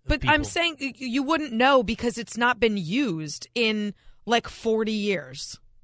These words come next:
Speaker 2: <laughs>
Speaker 1: People don't use those terms anymore because they were offensive, because they were retired. They're just out of use.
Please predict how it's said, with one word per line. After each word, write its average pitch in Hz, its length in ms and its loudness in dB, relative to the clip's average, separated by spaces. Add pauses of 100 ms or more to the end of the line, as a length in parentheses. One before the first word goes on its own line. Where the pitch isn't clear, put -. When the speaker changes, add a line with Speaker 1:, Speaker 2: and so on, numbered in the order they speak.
Speaker 2:
<laughs> - 420 -14
Speaker 1:
People 339 280 2
don't 359 240 0
use 247 320 -4
those 240 220 0
terms 302 380 -8
anymore 170 440 -6 (380)
because 294 420 0
they 349 140 -2
were 311 160 -2
offensive, 190 540 -6
because 233 380 -6
they 285 120 -2
were 254 180 0
retired. 185 580 -2 (200)
They're 359 100 -2
just - 280 -6
out 330 160 4
of 208 120 -4
use. - 560 -6